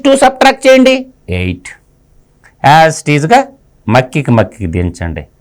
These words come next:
ఆన్సర్ అయిపోయింది చూడండి, ఎంత సింపుల్గా ఆన్సర్ వచ్చేసిందో. So ఇటువంటి kind of mathematics మనం చేసుకుంటూ పోవటం వల్ల పిల్లలకి విజ్ఞానాన్ని మనం పంచినోళ్ళం అంటాం, అందించినోళ్ళం అవుతాం. So ఆలోచన జ-, విధానం అనేది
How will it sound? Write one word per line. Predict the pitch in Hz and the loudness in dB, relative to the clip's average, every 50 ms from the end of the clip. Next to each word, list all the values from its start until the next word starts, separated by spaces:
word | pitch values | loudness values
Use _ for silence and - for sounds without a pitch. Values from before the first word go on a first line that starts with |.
| _ _ _ _ - 110 | _ _ _ _ -4 -4
ఆన్సర్ | 135 147 - 135 139 | -2 -2 -2 -2 -2
అయిపోయింది | 143 131 135 131 127 127 | -2 -2 -2 -4 -4 -4
చూడండి, | - 131 131 139 156 185 196 _ _ _ _ _ _ _ _ _ _ _ _ _ _ _ _ _ _ _ - - | -6 -8 -6 -8 -10 -12 -16 _ _ _ _ _ _ _ _ _ _ _ _ _ _ _ _ _ _ _ -10 -8
ఎంత | 117 123 131 - | -8 -8 -8 -6
సింపుల్గా | - 143 143 143 143 139 131 131 | -4 -4 -4 -2 -4 -4 -2 -4
ఆన్సర్ | 131 127 127 139 131 127 | -6 -6 -6 -8 -8 -8
వచ్చేసిందో. | 127 - 135 127 127 - 127 143 156 185 _ _ _ _ _ _ _ _ _ _ _ - | -10 -10 -12 -12 -12 -12 -14 -14 -16 -18 _ _ _ _ _ _ _ _ _ _ _ -2
So | - 269 285 - - 190 | 0 0 0 2 0 -2
ఇటువంటి | 190 - 285 294 294 302 302 285 - 277 - - - | -2 0 0 2 4 4 4 4 2 0 -2 0 2
kind | 220 247 262 254 277 | 2 2 4 4 2
of | 269 269 - 214 | 2 2 2 0
mathematics | 190 214 220 233 - 233 226 214 208 196 - - 185 185 | 0 2 0 0 0 0 -2 -2 -2 -4 -6 -4 -2 -2
మనం | 170 170 165 151 160 - | -2 -2 -2 -4 -2 -2
చేసుకుంటూ | 160 180 175 - - - 175 165 - 156 147 120 - | -4 -2 -4 -6 -8 -8 -8 -6 -4 -4 -6 -4 -4
పోవటం | 117 131 151 151 156 147 139 | -4 -4 -4 -2 -2 -2 -2
వల్ల | 131 123 120 117 117 117 - - _ _ _ - | -2 0 0 0 0 -2 -4 -10 _ _ _ -4
పిల్లలకి | 147 165 170 160 147 139 - - - - 123 | -2 0 2 2 2 0 -2 -4 -8 -6 -6
విజ్ఞానాన్ని | 123 120 113 135 139 131 123 117 110 107 113 147 190 202 _ _ _ _ - 107 | -8 -6 -4 -2 -2 -2 -2 -2 -4 -4 -4 -6 -6 -8 _ _ _ _ -8 -6
మనం | 110 110 110 98 - - | -6 -4 -6 -6 -4 -2
పంచినోళ్ళం | 135 143 165 156 - 160 156 143 135 123 123 120 | -2 -2 -2 -2 -2 -2 0 0 0 0 -2 -2
అంటాం, | 117 110 - 175 202 202 _ _ _ _ - - 113 | -4 -4 -4 -6 -6 -8 _ _ _ _ -4 0 0
అందించినోళ్ళం | 131 143 147 131 - - 110 101 90 87 82 82 80 | 2 2 0 -2 -4 -6 -6 -6 -6 -6 -8 -8 -10
అవుతాం. | 78 - - 67 - - _ _ _ _ _ - - | -12 -14 -16 -20 -20 -20 _ _ _ _ _ -8 -2
So | - 277 277 - - - 156 - | 0 0 0 2 2 2 4 4
ఆలోచన | 294 320 339 339 330 330 330 277 262 254 233 | 4 4 6 6 4 4 2 -2 -2 -2 -2
జ-, | 208 202 156 | 0 0 0
విధానం | 170 165 214 226 247 247 240 233 220 208 | 2 2 4 2 4 2 2 2 2 2
అనేది | 202 196 190 180 | 4 2 2 2